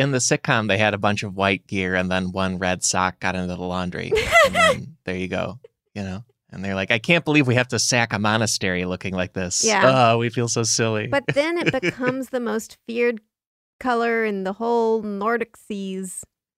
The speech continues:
Speaker 1: Yeah. They, <laughs> they learn from one of their victims, "Don't worry, you're still cool."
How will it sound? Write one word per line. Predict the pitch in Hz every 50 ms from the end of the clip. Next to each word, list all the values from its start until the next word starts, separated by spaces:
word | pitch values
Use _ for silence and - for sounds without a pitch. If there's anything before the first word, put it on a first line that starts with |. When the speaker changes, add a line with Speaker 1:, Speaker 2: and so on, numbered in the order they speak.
| _ _ _ _ _ _ _ _ _ _ _ _ _ _ _ _ _ _ _ _ _ _ _ _ _ _ _ _ _ _ _ - 131
Speaker 1:
Yeah. | 127 147 156 151 143 131 107 92 92 120 _ _ -
They, | 143 135 - - - - - - - - - - - 196
<laughs> | - - - 254 170 - - - - - 277 -
they | 170 156
learn | 139 143 147 151 151
from | - 147 127 123
one | 123 123 127
of | 123 113
their | 113 113 107
victims, | 98 117 110 110 - - 110 98 98 95 101 - -
"Don't | - - 180 226 214 -
worry, | 113 120 127 139 151
you're | 147 170 196
still | 185 - - 165 127
cool." | 117 - - 120 113 113 120 135 156 160 165 175